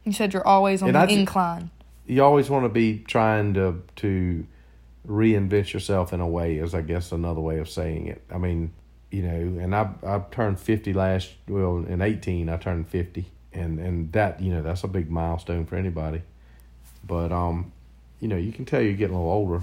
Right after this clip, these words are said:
Speaker 2: up at that point. You feel like you're young. I still feel like I'm young.
Speaker 1: Mm-hmm.
Speaker 2: You know, I'm, I'm actually kinda looking for,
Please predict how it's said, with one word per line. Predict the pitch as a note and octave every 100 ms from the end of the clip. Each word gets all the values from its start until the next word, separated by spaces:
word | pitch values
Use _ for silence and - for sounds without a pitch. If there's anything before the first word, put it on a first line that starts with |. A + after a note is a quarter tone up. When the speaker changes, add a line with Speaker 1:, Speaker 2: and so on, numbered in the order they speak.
| -
Speaker 2:
up | - -
at |
that | - -
point. | - G2 E2+ G2
You |
feel | G2 G2+
like | F#2 F2+
you're | F#2
young. | F2 F2 F2
I | A#2
still | - E3
feel | -
like | F2+ F2+
I'm | E2
young. | G#2 G#2+ F#2+ - -
Speaker 1:
Mm-hmm. | G#3 G#3 F#3+ F#3 F#3+ - - - - - - - - - - - - -
Speaker 2:
You | - G2
know, | F2 E2+
I'm, | F#2 A2+ -
I'm | A2+ D3+
actually | D#3 F2 - G2+
kinda | F2 - G#2 G2
looking | F2+ F#2+ A#2+ G#2+ F2+ F2
for, | F2 F#2+ F#2 F2